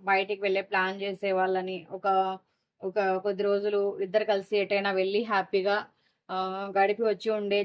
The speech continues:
ఛాన్స్ ఉండుంటే గనక బాగుంటుంది అని అయితే ఆలోచిస్తా ఉన్నారు. ఒక,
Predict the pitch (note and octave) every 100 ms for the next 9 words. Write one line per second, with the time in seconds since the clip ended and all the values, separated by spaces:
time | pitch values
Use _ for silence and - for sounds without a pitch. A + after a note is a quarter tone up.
0 | G3 G3+ G3+ G#3+ A3 G#3 G3 F#3+ F#3+ F#3
1 | G#3+ A3 G#3+ F#3 F#3 G3+ G3+ G3+ F#3+ F#3
2 | F#3 F#3+ F3+ A#3+ C#4+ _ _ _ - F#3
3 | F#3 F#3+ F#3+ F#3 G3 F3+ F3+ E3 D#3+ -
4 | _ _ _ _ _ _ _ - _ _
5 | _ _ _ _ _ _ _ _ _ _
6 | _ _ _ _ _ _ _ _ _ _
7 | _ _ _ _ _ _ _ _ _ _
8 | _ _ _ _ _ _ _ - F3